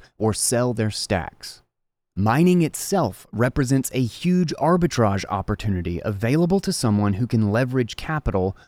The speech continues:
or organize a cartel. Take Cathie Wood's one point five million dollars in twenty thirty case.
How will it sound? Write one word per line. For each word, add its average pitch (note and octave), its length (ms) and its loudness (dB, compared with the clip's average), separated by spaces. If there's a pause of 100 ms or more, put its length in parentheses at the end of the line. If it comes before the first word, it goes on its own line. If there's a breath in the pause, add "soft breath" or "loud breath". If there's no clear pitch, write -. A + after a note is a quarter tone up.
or A#2 180 0
organize A2 680 2
a G#2+ 100 2
cartel. C3 720 -4 (540)
Take - 340 0
Cathie E3 380 0
Wood's A#2 380 2
one C3 260 4
point E3 300 -2
five B2 280 0
million B2+ 440 4
dollars G2 420 0
in G2 140 0
twenty A2 280 -2
thirty F#2+ 360 -2
case. - 500 -10